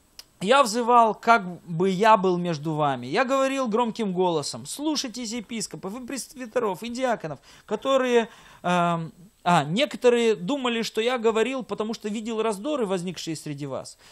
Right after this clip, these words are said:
Но беру Бога в свидетели, ради которого я в Узов, что я ни-,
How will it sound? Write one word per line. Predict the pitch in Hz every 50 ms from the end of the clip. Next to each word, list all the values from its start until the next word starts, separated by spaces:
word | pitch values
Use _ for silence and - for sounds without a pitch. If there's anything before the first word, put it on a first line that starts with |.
| - -
Но | 196 233
беру | 196 226 285 311 311 302 277
Бога | 226 262 302 262 226 262
в | 208
свидетели, | - - 214 233 226 185 214 233 208 - - 156 135 131 - _ - - - - - -
ради | 180 208 233 208 190 202
которого | - 180 - - 269 269 240 220
я | 220 214 214 202
в | 196 180 196
Узов, | 190 151 143 135 - _ - - _
что | - - 214
я | 220 233 254
ни-, | 285 285 220